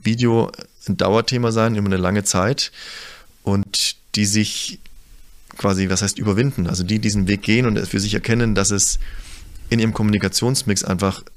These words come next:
ein wunderbares, tolles, sehr kraftvolles weiteres Kommunikationsmedium ist. Die werden sich damit von anderen abheben und einfach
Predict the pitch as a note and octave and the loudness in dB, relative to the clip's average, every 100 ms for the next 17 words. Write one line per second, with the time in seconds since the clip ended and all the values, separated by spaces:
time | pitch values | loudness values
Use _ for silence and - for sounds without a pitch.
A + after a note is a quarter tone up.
0 | - - - - - - A2 G2+ A#2 C#3 | -20 -20 -20 -20 -20 -6 0 4 4 4
1 | A2+ G#2 G#2 G#2 - A#2 B2+ B2+ - - | 6 4 4 0 0 2 4 4 2 0
2 | - - - - A2+ - A2 A#2+ - A2+ | 0 -4 -2 2 2 2 0 0 0 2
3 | G#2+ - - - D#3+ G2 G#2 G#2+ - - | 2 2 0 -2 0 0 2 0 0 -2
4 | G#2 F#2+ G2 A#2+ D3+ - F#2+ F#2 - - | -2 0 -2 0 -2 0 0 2 2 2
5 | - - - - - - - - F#2+ F2+ | 0 -4 -12 -12 -12 -14 -16 -6 -2 2
6 | G2+ G#2+ A2+ - G2+ G2+ G#2+ - F#2+ G#2 | 2 2 -2 -2 0 0 -2 -2 -2 0
7 | G#2 G#2+ - B2 B2 C3 B2+ - - - | 0 -2 0 2 4 2 -2 -10 -18 -20
8 | - - G2 - G2 G#2+ | -10 -2 0 0 0 0